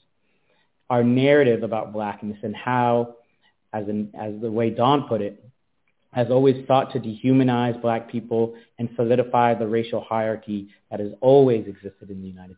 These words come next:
States. So I am here in service of everyone who I named and the brilliant folks all over the country, including my good friend Jean Pierre,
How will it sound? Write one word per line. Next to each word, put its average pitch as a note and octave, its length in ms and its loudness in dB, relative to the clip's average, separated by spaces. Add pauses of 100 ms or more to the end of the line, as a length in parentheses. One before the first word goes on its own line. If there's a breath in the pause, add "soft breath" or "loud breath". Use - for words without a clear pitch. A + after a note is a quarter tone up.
(140)
States. E2+ 220 -20 (960)
So C#3 180 -2
I C#3 200 6
am D3+ 100 4
here C3 280 2
in A#2 240 -2
service A#2 380 2 (1080)
of A#2+ 160 -8
everyone C#3+ 320 2
who C#3 140 2
I C#3 100 4
named A2 400 -4 (1400)
and C3 160 0
the A#2+ 60 2
brilliant C#3 580 2
folks A#2+ 300 0 (120)
all A#2 180 -2
over B2 220 -6
the A#2+ 100 -2
country, A2+ 400 -6
including A#2 300 -4
my A2 140 -4
good A#2+ 260 -6
friend A#2+ 200 -2
Jean A2+ 200 -2
Pierre, A2+ 400 -6